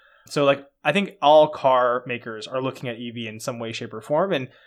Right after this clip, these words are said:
it's go-, just gonna drive the competition forward. And you're gonna see a lot of people, not just Tesla, but a lot of other companies start to, uh, utilize the expanded infrastructure of, you know, things like charging centers and things like that.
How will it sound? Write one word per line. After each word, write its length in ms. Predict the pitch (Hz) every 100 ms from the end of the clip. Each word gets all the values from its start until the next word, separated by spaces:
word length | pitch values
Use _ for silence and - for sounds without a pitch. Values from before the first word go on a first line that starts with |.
| _ 151
it's 160 | -
go-, 120 | 160
just 200 | 139 156
gonna 160 | 170 131
drive 300 | 131 120 120
the 60 | 123
competition 760 | 127 113 110 113 - 127 127
forward. 480 | - 123 127 170 185
And 320 | 135 123 123
you're 80 | 131
gonna 160 | 135 123
see 200 | - 131
a 60 |
lot 160 | 120 123
of 60 |
people, 460 | 123 120 110 107 - 123
not 220 | 139 135
just 200 | 135 -
Tesla, 300 | 120 - 113
but 120 | 120
a 40 |
lot 220 | 120 120 117
of 120 | 113
other 180 | 127 120
companies 380 | 120 113 113 110
start 300 | 135 113 117
to, 380 | 123 113 107 107 _ _ _ -
uh, 200 | 110 110
utilize 680 | 135 139 131 120 113 113 113
the 480 | 120 117 113 110 -
expanded 380 | 180 - 127 113
infrastructure 640 | 113 113 - 107 - 110
of, 360 | 110 110 104 110 -
you 80 | -
know, 80 | 107
things 260 | 107 120 113
like 180 | 107 - _
charging 320 | - 120 113 113
centers 300 | 117 104 104
and 120 | 101
things 180 | 113 101
like 120 | 95
that. 220 | 101